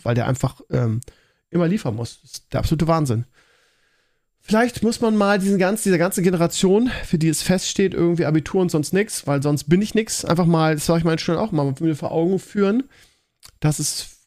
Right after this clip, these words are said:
finanziell vielleicht ganz lukrativ ist, wieder einen Handwerkler, handwerklichen Beruf irgendwie zu ergreifen. Keine Ahnung.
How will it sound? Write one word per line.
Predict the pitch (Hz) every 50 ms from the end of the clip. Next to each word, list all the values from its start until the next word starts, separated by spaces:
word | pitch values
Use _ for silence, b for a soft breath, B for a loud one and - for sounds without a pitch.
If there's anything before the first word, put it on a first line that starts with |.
| _ _ _ _ _ _ _ _ _ _ _ _ _ _
finanziell | - 170 160 165 151 143 - - - 151 143 143 156 180 208
vielleicht | 220 - 160 147 151 165
ganz | - 180 170 -
lukrativ | 190 - - 175 - - 196 185
ist, | 190 185 - -
wieder | 170 170
einen | 156 156
Handwerkler, | 196 262 294 - 180 147 - 143 135 - - 156
handwerklichen | 190 220 214 180 156 143 135 139 127 123 123 -
Beruf | 131 127 113 120 117 113 - -
irgendwie | - 113 110 113 110 110 107
zu | - - 110
ergreifen. | 98 110 113 - 104 101 - 117 - - - - - _ _ _ _ _ _ _ _ _ _ _ _ _ _ _ _ _ _ _ _ _ _ _ _ _ _ _ _ _ - B B B B B B B B B B B B _
Keine | - - 151 135 156
Ahnung. | 170 165 135 120 - -